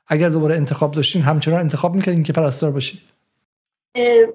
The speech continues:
Speaker 2: این سوال دومتون رو اول جواب بدم. من اگر هزار بار دیگه متولد بشم، دلم می‌خواد که پرستار باشم. و اینکه در رابطه با مهاجرت پرستارها پرسیدین، اه، وقتی آمار میاد، آمار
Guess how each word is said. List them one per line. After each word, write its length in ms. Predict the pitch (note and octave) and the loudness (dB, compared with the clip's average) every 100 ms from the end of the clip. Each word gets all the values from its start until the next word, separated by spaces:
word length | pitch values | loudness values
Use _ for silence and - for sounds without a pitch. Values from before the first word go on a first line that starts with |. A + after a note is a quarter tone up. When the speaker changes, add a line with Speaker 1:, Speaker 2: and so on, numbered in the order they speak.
| - _ _ _ _ _ _ | -6 _ _ _ _ _ _
Speaker 2:
این 220 | C4 D4+ | 2 2
سوال 420 | D4+ C4+ B3 C4+ C#4 | 4 2 2 2 2
دومتون 520 | A#3+ A3 C#4 C#4+ C#4+ | 0 0 0 0 0
رو 60 | |
اول 300 | A#3 A#3+ B3 | 0 0 -2
جواب 320 | C4 B3 A#3 A#3 | -4 -6 -8 -10
بدم. 160 | A3+ A3 A3 | -10 -10 -8
من 200 | A3 A#3 _ _ _ _ | -10 -10 _ _ _ _
اگر 300 | G#3+ A3 A#3 | -8 -6 0
هزار 360 | A#3 G#3+ A#3 C4 | 2 4 2 2
بار 200 | C#4 C#4 | 0 -2
دیگه 200 | A3+ A3+ | -4 -6
متولد 600 | A3+ B3 A3+ A3 G#3+ G#3+ | -6 -4 -2 0 -2 -6
بشم، 540 | G#3+ A3+ A#3+ B3+ C4 - _ _ _ _ _ _ - | -8 -6 -4 -4 -4 -10 _ _ _ _ _ _ -4
دلم 240 | B3+ B3+ | 0 0
می‌خواد 200 | B3 A3+ | 0 -6
که 100 | A#3 | -6
پرستار 560 | A3+ F3+ F3 - E3+ E3+ - | -4 -4 -6 -10 -16 -18 -20
باشم. 260 | - - _ _ _ _ _ _ _ _ _ G3+ G3+ G#3+ | -20 -20 _ _ _ _ _ _ _ _ _ -12 -8 -4
و 120 | A3 | -2
اینکه 760 | C4 C#4 D4 - D4 C#4+ C#4 C#4 - _ _ _ - | 0 2 2 0 2 2 2 0 -6 _ _ _ -2
در 160 | A#3 A3 | 0 2
رابطه 240 | A#3 C#4 | -2 -4
با 80 | C#4+ | -2
مهاجرت 640 | C#4+ C4 A3+ A3 A#3+ C4+ | -2 0 0 -2 -2 -4
پرستارها 600 | B3+ A3 A3 - A3 B3 | -2 0 -2 -6 -8 -10
پرسیدین، 760 | B3+ C4 B3+ A3+ G3 G3+ G3 - _ _ - | -10 -12 -10 -10 -8 -8 -8 -14 _ _ -12
اه، 200 | G#3+ G#3 | -8 -4
وقتی 300 | B3 - D#4 - | -2 -2 -4 0
آمار 580 | B3 B3 B3 C4+ D4 C4+ | 2 4 4 4 2 0
میاد، 420 | B3 A3 G#3+ G3+ | -2 -2 -2 -2
آمار 360 | G#3+ A3 B3+ | -2 -2 0